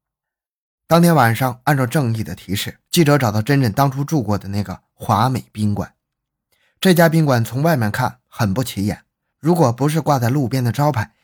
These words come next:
一般很难找到这里。一进宾馆门，是一个类似门房的小房子，一个四十多岁的女子坐在床边。记者谎称要住宿，和女子交谈起来。记者说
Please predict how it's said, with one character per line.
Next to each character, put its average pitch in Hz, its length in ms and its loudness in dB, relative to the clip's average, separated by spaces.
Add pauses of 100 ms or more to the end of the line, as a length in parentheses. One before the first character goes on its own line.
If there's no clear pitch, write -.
一 165 120 2
般 135 220 0
很 - 160 -6
难 90 220 -4
找 - 160 -2
到 95 100 -18
这 92 160 -10
里。 - 160 -18 (640)
一 135 160 0
进 151 160 0
宾 139 160 -2
馆 95 160 -2
门， 98 240 -6 (220)
是 - 120 -4
一 151 40 2
个 139 100 -2
类 147 180 0
似 110 220 -4
门 104 240 -2
房 101 180 -6
的 127 60 -2
小 - 240 -10
房 92 220 -10
子， - 140 -8 (260)
一 147 120 0
个 165 120 2
四 139 180 -2
十 123 100 -2
多 139 160 -4
岁 143 140 -4
的 101 80 -4
女 107 220 -4
子 - 180 -12 (180)
坐 123 140 -2
在 92 80 -4
床 98 240 -12
边。 110 240 -6 (540)
记 165 160 2
者 135 120 2
谎 107 220 0
称 127 140 -8
要 131 180 -2
住 131 160 -8
宿， 143 240 -12 (100)
和 123 200 0
女 123 180 0
子 95 160 -8
交 110 180 -2
谈 95 160 -8
起 - 140 -14
来。 - 160 -20 (1120)
记 123 160 0
者 - 120 -8
说 95 300 -10